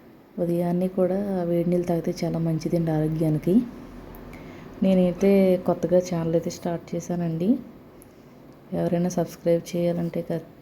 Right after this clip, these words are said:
నచ్చితే ఖచ్చితంగా నా వీడియో నచ్చితే సబ్స్క్రైబ్ చేసుకోండి ఫ్రెండ్స్. ఇక్కడైతే వంటగదిలో నాకు అన్ని అందుబాటులో ఉండాలని చెప్పి అన్ని వస్తువుల్ని కూడా ఇలా సర్దుకున్నాను నేను.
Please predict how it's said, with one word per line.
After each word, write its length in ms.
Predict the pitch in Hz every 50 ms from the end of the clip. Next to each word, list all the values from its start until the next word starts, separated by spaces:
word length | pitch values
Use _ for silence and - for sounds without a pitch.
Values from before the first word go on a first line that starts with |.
| - - -
నచ్చితే 320 | 160 160 - 160 - 180
ఖచ్చితంగా 520 | 170 175 170 165 - - - 170 165 170 170
నా 100 | 170 170
వీడియో 260 | 165 160 160 165 170
నచ్చితే 300 | 165 165 - - - 180
సబ్స్క్రైబ్ 540 | - 160 156 - - - 160 160 165 - 170
చేసుకోండి 360 | 160 - - - 165 160 156
ఫ్రెండ్స్. 440 | - 165 170 196 220 220 - - - - - - - - - - - - - - - - -
ఇక్కడైతే 800 | 185 - 175 175 170 170 175 - 185 190 185 185 170 165 160 - - - -
వంటగదిలో 540 | 170 170 160 156 - 165 170 165 180 185 185
నాకు 220 | 180 180 175 175
అన్ని 220 | 165 160 165 165 170
అందుబాటులో 600 | 165 165 165 165 165 170 175 170 175 180 175 175
ఉండాలని 380 | 170 165 165 170 165 165 165
చెప్పి 460 | 156 - 160 - - - 214 247 285 - - - - - - - - - - -
అన్ని 200 | 175 175 175 180
వస్తువుల్ని 420 | 180 180 175 180 - - 175 175 175
కూడా 160 | - - 202
ఇలా 140 | 196 190 185
సర్దుకున్నాను 680 | 185 - 160 151 156 - - 160 156 151 147 147 143
నేను. 320 | 143 139 143 170 226 339